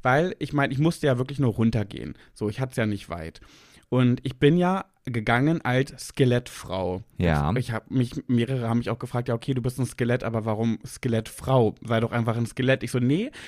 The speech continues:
Speaker 1: weil jede, äh, Möglichkeit, die ich, die sich mir bietet, wo ich mich verkleiden muss, verkleide ich mich gerne als etwas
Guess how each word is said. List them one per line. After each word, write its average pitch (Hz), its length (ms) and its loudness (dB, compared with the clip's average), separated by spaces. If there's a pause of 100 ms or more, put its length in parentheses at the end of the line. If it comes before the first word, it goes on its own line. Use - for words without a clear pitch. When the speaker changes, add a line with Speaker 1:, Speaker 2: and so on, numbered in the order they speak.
(120)
Speaker 1:
weil 123 240 2
jede, 170 580 0 (240)
äh, 123 140 0
Möglichkeit, 151 640 0
die 139 80 -2
ich, 147 160 -8
die 135 120 -2
sich 135 180 -4
mir 120 140 2
bietet, 151 440 -2
wo 139 60 2
ich 131 80 -2
mich 131 140 -2
verkleiden 131 440 -2
muss, 151 140 -2
verkleide 127 380 -4
ich 135 80 -8
mich 131 160 -4
gerne 120 400 0 (240)
als - 360 -2 (220)
etwas 151 460 0